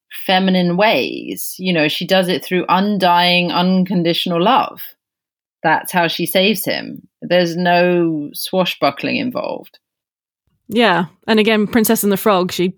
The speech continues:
Speaker 2: just has to kiss him.
Speaker 1: Yeah. <laughs>
Speaker 2: And yes. <laughs>
Speaker 1: It's interesting that they're so enduring, these stories. It ju-, it just reminds me of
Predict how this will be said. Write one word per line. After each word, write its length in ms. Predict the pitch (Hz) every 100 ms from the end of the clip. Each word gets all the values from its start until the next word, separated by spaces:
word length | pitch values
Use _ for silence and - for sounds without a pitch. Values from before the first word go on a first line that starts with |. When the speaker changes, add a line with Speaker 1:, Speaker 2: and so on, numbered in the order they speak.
| _
Speaker 2:
just 200 | 165 -
has 180 | 190 -
to 80 | -
kiss 320 | - 240 -
him. 260 | 196 160 - _ _ _ - -
Speaker 1:
Yeah. 280 | 175 - - - - _
<laughs> 240 | 302 -
Speaker 2:
And 320 | 175 196 185 - - _ _ _ -
yes. 460 | 262 240 - - - - -
<laughs> 120 | 339 359 403 - - - - - - _ _ _ _ _ _ _ -
Speaker 1:
It's 300 | 220 240 240
interesting 520 | 262 269 294 - 208
that 160 | 196 -
they're 200 | 190 196
so 1040 | - - 202 190 185 185 180 175 165 - - - _
enduring, 1000 | - 202 185 185 214 202 151 92 - - - _ -
these 220 | 147 139
stories. 680 | - 143 110 62 - - - _ _ _ _ _ _ _ _
It 160 | 196 180
ju-, 140 | 190
it 180 | 123 185
just 240 | 220 214
reminds 560 | 196 185 175 180 170 -
me 380 | 170 160 160 147
of 280 | 160 156